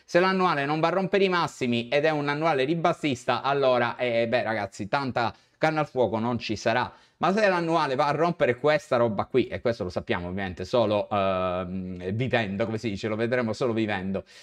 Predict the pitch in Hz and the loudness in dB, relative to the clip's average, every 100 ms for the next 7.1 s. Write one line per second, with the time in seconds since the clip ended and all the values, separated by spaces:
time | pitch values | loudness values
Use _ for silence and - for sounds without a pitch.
0 | - - 143 135 131 139 135 117 170 214 | -20 -2 2 4 4 4 4 2 2 2
1 | 190 220 226 202 214 233 208 165 147 127 | 2 2 2 2 0 2 4 6 6 4
2 | 147 165 170 190 160 190 175 139 143 143 | 2 0 2 0 2 0 0 2 0 0
3 | 151 151 170 175 185 139 131 120 123 170 | -2 0 0 0 -4 -2 -2 -2 2 0
4 | 113 120 147 151 202 160 117 135 127 107 | 2 0 0 0 -2 0 -2 -2 -2 -2
5 | 98 107 101 95 120 113 - 113 107 104 | -4 -4 -6 -4 -2 -4 -4 -6 -6 -4
6 | 107 92 92 170 110 95 85 165 120 98 | -4 -4 0 0 0 -6 -4 -2 -2 -4
7 | - | -8